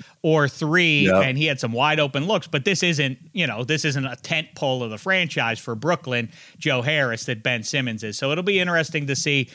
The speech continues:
Speaker 1: how that shakes out this offseason, but let's look ahead. Let's not live life in the rearview mirror any longer than we have to. We now have Clippers, Suns, Hawks, and Bucks.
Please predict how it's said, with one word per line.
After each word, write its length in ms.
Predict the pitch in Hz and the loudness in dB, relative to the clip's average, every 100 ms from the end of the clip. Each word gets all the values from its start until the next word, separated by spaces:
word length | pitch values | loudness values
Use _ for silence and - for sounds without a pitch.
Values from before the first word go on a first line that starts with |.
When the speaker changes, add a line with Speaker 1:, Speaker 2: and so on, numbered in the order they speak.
| - - - - | -20 -20 -20 -18
Speaker 1:
how 260 | - 156 147 | -2 0 2
that 280 | 151 160 - | 2 0 0
shakes 340 | 156 135 - | -2 -2 0
out 280 | 127 120 - | 0 0 0
this 180 | 156 143 | -2 2
offseason, 640 | 120 113 - 120 113 113 | 0 0 0 -2 0 -2
but 100 | 123 | -2
let's 240 | 147 160 | -2 -2
look 180 | 185 165 | -2 -2
ahead. 320 | 147 117 101 | -2 -2 -4
Let's 280 | 113 123 - | -4 -6 -4
not 240 | 135 131 147 | -2 -2 0
live 300 | 131 127 123 | 0 0 -2
life 320 | 123 120 127 | -2 -2 -2
in 80 | 117 | -2
the 80 | |
rearview 480 | 113 117 110 107 110 | -2 -2 -4 -4 -4
mirror 260 | 110 107 104 | -2 -4 -4
any 200 | 123 131 | -4 -2
longer 320 | 123 120 113 | -2 -2 -4
than 120 | 110 | -4
we 140 | 107 104 | -6 -4
have 280 | 113 107 - | -2 -2 -4
to. 140 | 101 | -6
We 120 | 104 | -2
now 240 | 117 135 139 | 0 0 0
have 240 | 113 107 | -2 -6
Clippers, 400 | - 170 170 147 | -6 -4 -4 -6
Suns, 400 | - 143 135 127 | -2 0 0 -2
Hawks, 340 | 139 127 127 | -6 -6 -6
and 200 | 127 110 | -8 -8
Bucks. 480 | 95 135 104 - - | 0 0 0 -4 -14